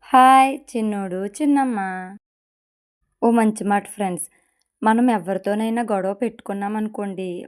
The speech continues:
వాళ్ళ తప్పైనా అయి ఉండొచ్చు, మన తప్పైనా ఉండొచ్చు. ఒక గొడవ జరిగిందంటే ఇరువైపులా తప్పు లేకుండా గొడవ జరగదు, వాళ్ళు ఎంత నీతిమంతులైనా సరే. నేను ఏ తప్పు చేయలేదు అనడానికి లేదు కదా, ఏదో సందర్భంలో ఏదో మాట జారుతాం.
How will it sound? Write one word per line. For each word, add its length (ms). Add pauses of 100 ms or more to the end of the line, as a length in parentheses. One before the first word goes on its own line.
వాళ్ళ 300
తప్పైనా 540
అయి 120
ఉండొచ్చు, 320
మన 200
తప్పైనా 500
ఉండొచ్చు. 500 (280)
ఒక 280
గొడవ 240
జరిగిందంటే 1000 (320)
ఇరువైపులా 720
తప్పు 320
లేకుండా 500
గొడవ 340
జరగదు, 520 (400)
వాళ్ళు 220
ఎంత 200
నీతిమంతులైనా 840
సరే. 340 (920)
నేను 200
ఏ 140
తప్పు 320
చేయలేదు 520
అనడానికి 600
లేదు 300
కదా, 240
ఏదో 340
సందర్భంలో 1000 (300)
ఏదో 260
మాట 260
జారుతాం. 580